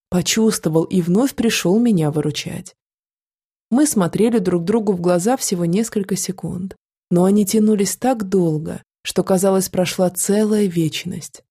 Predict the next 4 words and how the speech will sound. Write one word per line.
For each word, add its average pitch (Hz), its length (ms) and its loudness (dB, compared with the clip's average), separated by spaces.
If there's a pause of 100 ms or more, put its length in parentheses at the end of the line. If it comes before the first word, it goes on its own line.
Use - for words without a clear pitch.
(200)
Или 208 180 2
две. 160 420 -4 (680)
Его 180 320 4
искрящиеся, 185 1000 -4